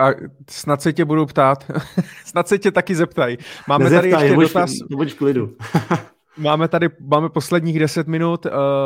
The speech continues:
Speaker 1: Honza Nádvorník, díky za dotaz. „Dobrý den, když se ve světě, když ve světě není vlastní bydlení, takový trend jako v Česku,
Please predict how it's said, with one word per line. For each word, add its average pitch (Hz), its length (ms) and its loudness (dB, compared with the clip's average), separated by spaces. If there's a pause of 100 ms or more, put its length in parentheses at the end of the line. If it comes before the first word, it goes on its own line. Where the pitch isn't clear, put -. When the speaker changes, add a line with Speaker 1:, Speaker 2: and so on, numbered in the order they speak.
Speaker 1:
Honza 143 320 -8
Nádvorník, 151 580 -4
díky 143 260 -12
za 139 120 -2
dotaz. 147 300 0
„Dobrý 143 280 -2
den, 143 140 0
když 135 160 -6
se 135 120 -4
ve 127 100 -4
světě, 139 460 -4
když 123 180 -10
ve 135 100 -4
světě 139 280 -4
není 160 320 0
vlastní 127 340 -4
bydlení, 120 460 -4
takový 120 360 -6
trend 113 280 -6
jako 113 200 -6
v 107 60 -10
Česku, 131 420 -2